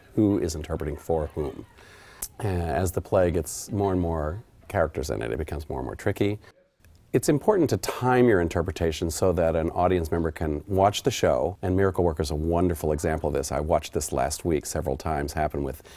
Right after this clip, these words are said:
the students, 'cause this, this particular interpretive performance is for deaf students. We noticed at key times throughout the show, they will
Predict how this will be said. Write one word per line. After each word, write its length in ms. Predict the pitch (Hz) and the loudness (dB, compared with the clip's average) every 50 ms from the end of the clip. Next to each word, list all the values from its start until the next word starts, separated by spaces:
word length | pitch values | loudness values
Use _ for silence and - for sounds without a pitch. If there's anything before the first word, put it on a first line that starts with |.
| - - - - | -20 -20 -12 -6
the 80 | - - | -4 -2
students, 320 | - - - 95 80 78 | -2 2 2 2 2 2
'cause 120 | - 85 78 | 2 0 2
this, 180 | 87 85 - - 80 80 - | 2 2 2 2 -2 -2 0
this 240 | 85 87 87 - - | 2 2 2 2 0
particular 480 | - - - - 87 - 76 73 71 | -4 -4 -6 -6 -4 0 0 0 0
interpretive 360 | 69 67 - 80 78 - 80 - | 0 -2 -2 -4 -2 -2 -4 -4
performance 460 | - 76 - - 85 82 82 80 - | -6 -8 -4 -4 -2 -2 -2 -2 -4
is 160 | - 73 - | -6 -6 -6
for 540 | - - - - 85 78 78 76 71 73 - - - - - - - - _ _ _ - | -8 -10 -8 -6 -4 -2 -2 -2 -4 -6 -8 -10 -14 -20 -20 -20 -20 -20 _ _ _ 4
deaf 360 | 104 92 82 - - - - - _ _ - - - | 4 4 4 2 -4 -18 -20 -20 _ _ -20 -18 -10
students. 600 | - - - - 95 - - - - - - - - - - - - - - - - - - _ _ | -6 -2 2 4 4 4 2 -2 -4 -4 -4 -6 -6 -10 -20 -20 -20 -20 -20 -20 -20 -20 -20 _ _
We 140 | - 104 98 | 0 2 2
noticed 520 | 95 95 95 95 98 92 90 82 - - - | 4 4 6 6 6 4 4 2 0 -2 -4
at 200 | - 90 - - | -4 -6 -6 -8
key 180 | - - 104 98 | -6 -2 -2 -2
times 400 | - - 92 95 90 87 87 - | 0 0 -2 0 0 0 0 0
throughout 160 | 92 78 76 | 0 0 0
the 80 | 90 | -2
show, 340 | 90 - - 101 92 87 82 | -4 -2 0 2 2 2 2
they 140 | 80 82 82 | 2 2 0
will 240 | 82 80 78 78 | 0 0 -2 -2